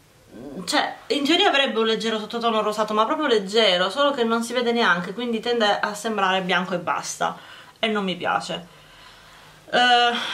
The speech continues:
l'altro colore mio preferito, cioè che mi piace della palette, è, eh, Ba-, Barely Baked, che sarebbe l'oro, che, eh, sinceramente è molto carino, infatti user-, utilizzerò lui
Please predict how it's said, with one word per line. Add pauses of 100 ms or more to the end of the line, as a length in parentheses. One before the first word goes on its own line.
(100)
l'altro
colore
mio
preferito,
cioè
che
mi
piace
della
palette,
è,
eh,
Ba-,
Barely
Baked, (260)
che
sarebbe
l'oro,
che,
eh,
sinceramente
è
molto
carino,
infatti
user-,
utilizzerò
lui